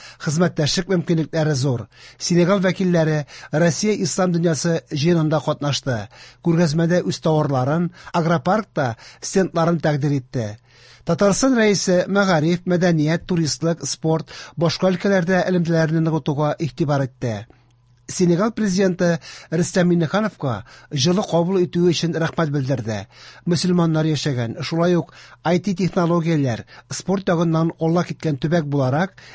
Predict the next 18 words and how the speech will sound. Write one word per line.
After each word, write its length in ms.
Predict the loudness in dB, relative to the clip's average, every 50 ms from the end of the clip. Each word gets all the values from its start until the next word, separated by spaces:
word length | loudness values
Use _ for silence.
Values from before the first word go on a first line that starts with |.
| -20 _ -12
Сенегал 480 | -6 -2 2 2 2 2 2 2 0
белән 320 | 0 0 0 0 0 0 -2 -6 -12 -20 -14 _
Татарстан 560 | -8 -4 -2 0 0 0 0 0 0 2 2 2
мөнәсәбәтләрен 640 | 2 2 2 2 2 2 0 0 -2 -2 0 -2 -2
үстерү 320 | -4 -2 -2 -2 0 0
белән 260 | 0 0 0 0 -2 -2 _
кызыксынуларын 800 | -4 -2 -2 -2 -2 -2 0 0 2 2 2 2 0 0 0 -2
әйтте. 360 | -2 -4 -6 -6 -6 -6 -6 -8 -12 _ _ _ _ _ _ _ _ _ _ _ 2
Иннополиста 880 | 4 6 6 6 4 4 2 2 2 0 0 0 0 0 0 0 -2 -4 -10 -20 -20 -16 -6 -2
Россия 460 | 2 2 2 2 2 2 0 0 2 2
дәүләт 380 | 2 2 2 2 0 0 -4 -4
экспертизасы 920 | -4 -4 -2 -2 -2 -2 0 0 0 0 0 0 0 2 2 2 2 0
баш 300 | 0 0 0 0 0 -2
идарәсе 640 | 0 0 2 2 2 0 0 0 -2 -2 -2 -4 -6 -12 -20 -12 -4
федераль 400 | -2 0 2 4 4 4 4 2
автономияле 920 | 2 0 -2 0 0 2 2 4 4 4 4 4 4 4 4 4 4 2 0 0
учреждениесе 920 | -4 -4 -2 0 0 0 2 2 2 2 2 2 2 0 0 0 0 0 0 0
җитәкчесе 800 | -2 -2 0 0 0 0 0 -2 -2 -2 -2 -2 -2 -2 -4